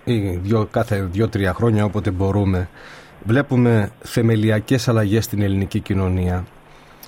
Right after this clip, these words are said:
τις οποίες αλλαγές δεν είμαστε βέβαιοι αν όλη η ελλαδική κοινωνία είναι έτοιμη να αποδεχθεί. Ακούμε συχνά για το δημογραφικό πρόβλημα και για την Ελλάδα και για την, α, και για άλλες χώρες της Ευρώπης.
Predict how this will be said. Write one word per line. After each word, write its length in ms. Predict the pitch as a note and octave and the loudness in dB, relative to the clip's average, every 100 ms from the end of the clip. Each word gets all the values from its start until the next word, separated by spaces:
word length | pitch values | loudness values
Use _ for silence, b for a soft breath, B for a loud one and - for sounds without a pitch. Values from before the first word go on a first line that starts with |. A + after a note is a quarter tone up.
| B B - - - - | B B -20 -20 -20 -4
τις 180 | A#2 A#2 | 0 0
οποίες 360 | A2+ D#3 B2 | 2 2 2
αλλαγές 360 | B2+ A#2+ B2+ C3+ | 2 2 4 4
δεν 140 | C3 | 4
είμαστε 320 | C#3 C3 - | 4 2 0
βέβαιοι 460 | G#2+ B2+ A#2+ B2 A#2+ | 2 2 2 2 4
αν 220 | B2 A#2+ A#2+ | 2 0 0
όλη 440 | C#3 D#3 B2+ A2+ | 2 2 2 2
η 200 | B2 A#2 | 2 4
ελλαδική 440 | A2+ A2+ G#2 G2+ B2+ | 4 2 0 -2 -2
κοινωνία 520 | A#2+ A2+ A2 B2+ A#2+ | 2 2 4 4 2
είναι 200 | A#2+ A2+ | 2 2
έτοιμη 340 | A#2 A2+ G#2+ | 0 0 0
να 300 | G#2 G#2+ A2 - | 2 2 0 -2
αποδεχθεί. 800 | G#2+ G#2 G2+ F2 E2+ - F2+ C#2 - - - | -4 -2 -4 -4 -6 -4 -4 -4 -12 -14 -6
Ακούμε 280 | G#2+ F3 D#3+ | 0 2 2
συχνά 320 | A#2+ C#3 D3+ | 0 2 2
για 140 | C3 | 2
το 120 | A#2 G#2 | 0 0
δημογραφικό 640 | G#2+ G#2+ G2+ F#2+ F2 A2+ | 2 2 0 -2 0 -2
πρόβλημα 480 | G2+ G2+ F2 F#2 F#2 | 0 0 0 -2 -2
και 160 | - A#2+ | 0 0
για 120 | A#2 | 2
την 160 | G#2 | 0
Ελλάδα 420 | F#2 F#2 G#2 A2+ A2 | 0 0 2 0 0
και 200 | - B2+ | 0 2
για 220 | A#2 F2 | 2 0
την, 320 | G#2 F#2+ F#2 | -2 -2 -2
α, 360 | F#2 F2 F2 - - - - - | -2 -2 -4 -6 -10 -12 -10 -10
και 100 | - | 0
για 180 | B2 A#2 | 2 4
άλλες 180 | A#2+ G#2+ | 2 0
χώρες 340 | - A2 G2 | 0 0 0
της 180 | - - | -4 -4
Ευρώπης. 520 | F2+ F#2 F#2+ D#2 - | -2 -2 -2 -6 -12